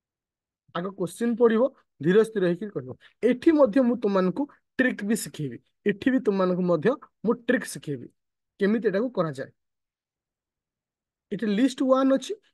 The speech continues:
ଲିଷ୍ଟ ଟୁ ଅଛି। ଆମ ଓ ପି ଏସ୍ ସି ଓ ଏସ୍ ରେ ଏଭଳି କ୍ୱେଶ୍ଚନ ବହୁତ ଟାଇମ ଦେଖିବାକୁ ମିଳିଛି, ଏ ଟାଇପର କ୍ୱେଶ୍ଚନ। ତ ୱାନ୍ ପ୍ଲସ ର ଆନ୍ସର ହଉଛି ଏ, ମ୍ୟାକ୍ସିମମ ଡି। ଆରେ ତୁକ୍କା ମାରୁଛ କି?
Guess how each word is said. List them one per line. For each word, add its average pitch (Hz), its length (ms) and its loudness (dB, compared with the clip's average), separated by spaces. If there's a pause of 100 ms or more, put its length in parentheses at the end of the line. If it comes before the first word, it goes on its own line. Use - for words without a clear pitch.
(120)
ଲିଷ୍ଟ 254 360 -4
ଟୁ 190 180 -2
ଅଛି। - 200 -8 (260)
ଆମ 208 180 -2
ଓ 202 180 -6
ପି 269 160 -2
ଏସ୍ 285 140 0
ସି 285 120 -4
ଓ 202 160 2
ଏସ୍ 220 200 4
ରେ 220 140 -2 (280)
ଏଭଳି 233 380 2
କ୍ୱେଶ୍ଚନ 202 420 -6 (320)
ବହୁତ 170 320 0
ଟାଇମ 185 220 0
ଦେଖିବାକୁ 151 380 -12
ମିଳିଛି, 127 260 -12
ଏ 226 140 4
ଟାଇପର 165 340 -2
କ୍ୱେଶ୍ଚନ। - 320 -14 (800)
ତ 185 40 2 (1800)
ୱାନ୍ 190 240 0
ପ୍ଲସ 208 280 -2
ର 220 80 -2
ଆନ୍ସର 196 320 -2
ହଉଛି 202 280 -2
ଏ, 180 160 0 (220)
ମ୍ୟାକ୍ସିମମ 185 520 -4
ଡି। 160 160 -4 (220)
ଆରେ 302 220 0
ତୁକ୍କା 277 400 2
ମାରୁଛ 320 340 4
କି? 247 180 0